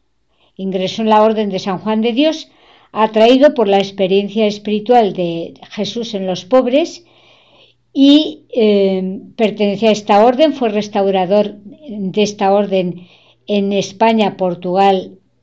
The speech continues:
y, y Am-, y en América también, y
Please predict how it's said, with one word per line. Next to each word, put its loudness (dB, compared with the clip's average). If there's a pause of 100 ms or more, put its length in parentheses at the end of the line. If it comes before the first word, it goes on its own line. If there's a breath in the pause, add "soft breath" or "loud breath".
(100)
y, -2
y -6
Am-, -6
y -4
en -2
América -2
también, -2 (1300 soft breath)
y 4